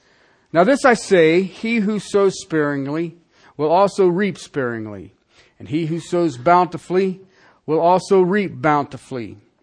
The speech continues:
Each one must do just as he has purposed in his heart, not grudgingly or under compulsion, for God loves a cheerful giver. And God is able to make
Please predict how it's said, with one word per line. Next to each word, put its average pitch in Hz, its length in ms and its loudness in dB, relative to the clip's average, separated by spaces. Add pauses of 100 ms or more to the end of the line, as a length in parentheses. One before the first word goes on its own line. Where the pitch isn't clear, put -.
(680)
Each 247 240 -2
one 220 320 2
must 190 360 2
do 175 260 2
just 185 360 -2
as 175 160 -4
he 180 100 -2
has 165 120 -2
purposed 180 480 -6
in 180 120 -4
his 185 220 -8
heart, 131 420 -6 (260)
not 196 240 -4
grudgingly 185 800 0 (320)
or 147 160 0
under 175 160 0
compulsion, 175 800 -4 (580)
for 196 220 0
God 226 400 4
loves 196 500 4
a 165 100 -2
cheerful 175 520 -4
giver. 117 540 -6 (420)
And 143 160 -4
God 240 320 6
is 196 160 -2
able 185 320 2
to 180 160 -6
make 180 460 0